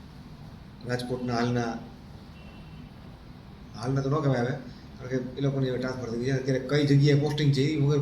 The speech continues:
પોસ્ટિંગના વ્યક્તિ, ત્રિશંકુ જેવા વ્યક્તિઓ છે. વિધિબેન ચૌધરી છે, રાજુ ભાર્ગવ છે, સુધીરભાઈ દેસાઈ છે, ડૉક્ટર સુધીરભાઈ દેસાઈ. આ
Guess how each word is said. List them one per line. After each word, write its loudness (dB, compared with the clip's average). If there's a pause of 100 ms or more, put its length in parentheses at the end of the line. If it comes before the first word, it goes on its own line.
(200)
પોસ્ટિંગના -6
વ્યક્તિ, -8
ત્રિશંકુ 2
જેવા 2
વ્યક્તિઓ -4
છે. -12 (720)
વિધિબેન 6
ચૌધરી -2
છે, -2 (500)
રાજુ -4
ભાર્ગવ -2
છે, -6 (680)
સુધીરભાઈ -4
દેસાઈ -2
છે, -6
ડૉક્ટર -8
સુધીરભાઈ -8
દેસાઈ. -8 (540)
આ 2